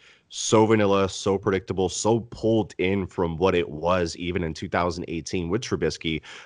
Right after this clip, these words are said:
um, that it just, it, it wasn't going to work either way at, at a certain point. When, once you dial back an offense so much, there's only so much that can happen. <laughs>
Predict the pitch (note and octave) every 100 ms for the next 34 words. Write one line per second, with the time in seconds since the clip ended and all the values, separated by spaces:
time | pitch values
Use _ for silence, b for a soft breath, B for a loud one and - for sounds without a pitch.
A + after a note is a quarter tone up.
0 | B D#2 D2+ D2+ E2+ E2+ F2+ F2+ - F2
1 | E2+ F#2+ E2 G#2 G2+ G2+ F#2 F2 E2 F2+
2 | D#2 F#2 F2+ - b b b F#2 F#2 E2+
3 | F#2 F#2 E2+ - E2+ - E2+ - - G2
4 | D#2 - G2 E2+ - F#2 G2 G#2+ B2 A#2
5 | G2+ F#2+ G2 F#2 F2+ F#2+ F2+ F2+ - G#2
6 | G2+ - - - F#2+ F#2+ F2 F#2+ - -
7 | F#2+ G2+ G2 E2 - - F#2 F2 F2 E2+
8 | - F#2 E2+ D2+ C#2 - D2+ - C#2 F2